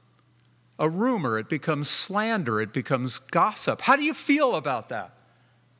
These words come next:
I have a feeling you react pretty strongly. I doubt there's anybody in this room who would just say,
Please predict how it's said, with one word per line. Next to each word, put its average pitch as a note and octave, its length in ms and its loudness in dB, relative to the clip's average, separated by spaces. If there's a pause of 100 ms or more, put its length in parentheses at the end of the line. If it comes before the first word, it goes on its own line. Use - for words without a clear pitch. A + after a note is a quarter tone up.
(360)
I D#3 60 -2
have A3 240 -2
a A3+ 40 -2
feeling B3 440 0
you F#3+ 100 0
react F#3+ 560 2
pretty G3 260 2
strongly. D#3 800 0
I B2 140 0
doubt F3+ 320 2
there's F3 180 -2
anybody F#3+ 400 2
in E3 80 0
this D3+ 180 0
room F3 300 0
who C3+ 120 -2
would C3+ 120 -2
just D#3+ 220 -2
say, A2 320 -2